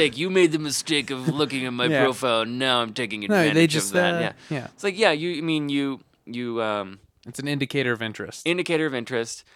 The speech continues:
Speaker 1: And you know what? Like, I recognize it by messaging you, but I'm not gonna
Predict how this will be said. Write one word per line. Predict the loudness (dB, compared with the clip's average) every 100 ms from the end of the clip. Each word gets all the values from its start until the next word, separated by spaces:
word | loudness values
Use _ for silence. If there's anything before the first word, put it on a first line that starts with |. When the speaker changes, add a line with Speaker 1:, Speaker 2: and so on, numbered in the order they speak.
| _
Speaker 1:
And | -4
you | 0
know | 2
what? | 2 -2 -6
Like, | -6 -8 -12
I | -4
recognize | -2 0 -2 -2 -2
it | -4 -4
by | -2 -2
messaging | -2 -2 -2 -4 -6 -6
you, | -8 -10 -10
but | -4
I'm | -2 -2 -6 -2
not | 0 0 -2
gonna | -6 -8